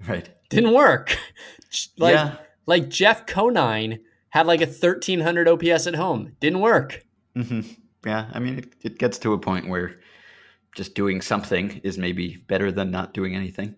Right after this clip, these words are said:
Speaker 2: I like the Walls idea
Speaker 1: Mm-hmm. Okay.
Speaker 2: as much as anything else.
Speaker 1: I'm sure they've done their homework. All right. So let's take some questions from listeners.
Speaker 2: By the way, Ben.
Speaker 1: Yeah.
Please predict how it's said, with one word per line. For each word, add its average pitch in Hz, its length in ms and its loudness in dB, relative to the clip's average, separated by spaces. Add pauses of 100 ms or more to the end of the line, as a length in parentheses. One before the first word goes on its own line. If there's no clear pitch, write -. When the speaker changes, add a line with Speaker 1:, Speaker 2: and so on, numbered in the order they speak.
Speaker 2:
I 262 140 2
like 269 240 0
the 139 80 0
Walls 110 560 0
idea 117 460 -2 (260)
Speaker 1:
Mm-hmm. 117 600 -10
Okay. 156 220 -8 (320)
Speaker 2:
as 117 160 -2
much 120 200 -4
as 113 100 -4
anything 107 320 -4
else. 117 320 -6 (180)
Speaker 1:
I'm 104 180 -20
sure 113 220 -10
they've 113 240 -6
done 110 200 -6
their 110 160 -4
homework. 82 420 -8 (300)
All 110 100 -10
right. 98 360 -6 (260)
So 113 720 0
let's 117 320 -4
take 104 340 -10
some 95 300 -10
questions 156 760 -4
from 117 640 -2
listeners. 87 680 -12 (120)
Speaker 2:
By 294 120 6
the 269 80 8
way, 202 140 8
Ben. 135 400 0 (180)
Speaker 1:
Yeah. 92 200 -2